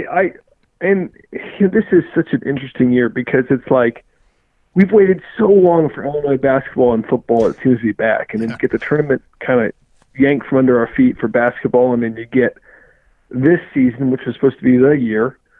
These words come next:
Speaker 1: uh, for Lovey, kinda yanked out from under our feet. So it just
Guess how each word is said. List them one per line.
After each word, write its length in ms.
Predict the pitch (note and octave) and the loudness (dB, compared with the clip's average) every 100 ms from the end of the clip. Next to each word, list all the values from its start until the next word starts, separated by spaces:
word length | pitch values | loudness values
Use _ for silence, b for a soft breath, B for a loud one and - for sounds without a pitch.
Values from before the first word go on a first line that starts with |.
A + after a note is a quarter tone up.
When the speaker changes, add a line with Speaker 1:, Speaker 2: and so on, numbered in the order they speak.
| _ _ - | _ _ -4
Speaker 1:
uh, 460 | C3 C3 B2+ A#2+ - | 0 2 2 0 0
for 140 | C#3 B2+ | 2 4
Lovey, 440 | B2 A#2 B2 B2+ | 4 2 0 -4
kinda 220 | - C3+ A#2+ | -4 -2 0
yanked 400 | B2 A#2+ A#2 B2 | 0 0 -2 -2
out 260 | A2 - | 0 -2
from 160 | - A#2 | -4 -6
under 200 | A#2 A2+ | -4 -4
our 140 | A2 | -4
feet. 260 | - G#2 F2+ - | -8 -14 -10 -2
So 160 | B2 | 0
it 220 | - D#3 - | 0 -2 2
just 220 | G#3 G3+ | 2 2